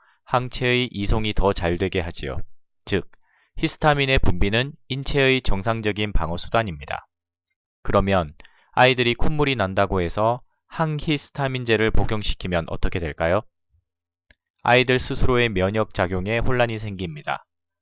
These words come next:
면역 작용의 결과로 콧물이 나는 건데 약은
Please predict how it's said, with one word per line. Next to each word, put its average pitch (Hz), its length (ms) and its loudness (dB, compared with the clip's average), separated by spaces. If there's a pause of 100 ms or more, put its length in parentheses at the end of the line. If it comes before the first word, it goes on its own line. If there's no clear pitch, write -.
(500)
면역 107 380 -2
작용의 101 420 -2
결과로 98 580 0 (240)
콧물이 139 440 0
나는 104 240 0
건데 85 560 -2 (460)
약은 95 420 2